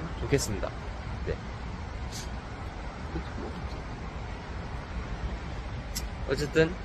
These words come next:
이번 주 수고했고, 네, 다음 영상에서 뵙도록 하겠습니다.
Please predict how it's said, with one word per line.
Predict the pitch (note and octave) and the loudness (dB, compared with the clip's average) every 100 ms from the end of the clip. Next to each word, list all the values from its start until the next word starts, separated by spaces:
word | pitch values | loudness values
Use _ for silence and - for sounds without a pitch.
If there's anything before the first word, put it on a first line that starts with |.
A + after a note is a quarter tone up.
| - | 4
이번 | C3 D#3 D#3 | 8 8 8
주 | C#3+ | 4
수고했고, | - F#3 G3+ - - - - - - - - - - - - - - | 6 12 12 12 0 -4 -4 -6 -6 -4 -4 -4 -4 -4 -6 4 10
네, | G#2 - - - - - - | 10 8 -2 -4 -4 -2 6
다음 | G#2+ A#2+ A#2 | 10 10 10
영상에서 | G#2+ G#2 G2+ G2 | 8 8 6 6
뵙도록 | F2+ F#2 G2+ G2 | 4 4 4 8
하겠습니다. | A#2 - F#2+ | 8 8 0